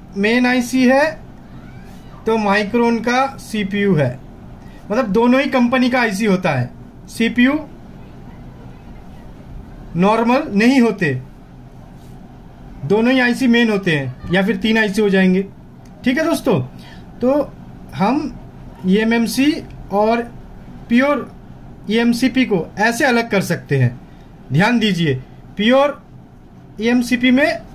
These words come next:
ये सारे सीपीयू होती है, और अगर ईएमएमसी देखूं तो ईएमएमसी में जो है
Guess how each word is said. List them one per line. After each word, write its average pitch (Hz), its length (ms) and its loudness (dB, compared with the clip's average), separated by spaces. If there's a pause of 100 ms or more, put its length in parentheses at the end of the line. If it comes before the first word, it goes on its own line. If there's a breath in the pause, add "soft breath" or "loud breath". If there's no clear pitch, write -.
ये 240 220 2
सारे 233 260 0
सीपीयू 190 380 2
होती 131 260 2
है, 127 140 2 (540 loud breath)
और 214 420 2 (580)
अगर 220 240 -2
ईएमएमसी 247 540 0
देखूं 269 280 2 (340)
तो 214 100 2
ईएमएमसी 233 520 2
में 247 160 4
जो 240 120 2
है 262 140 2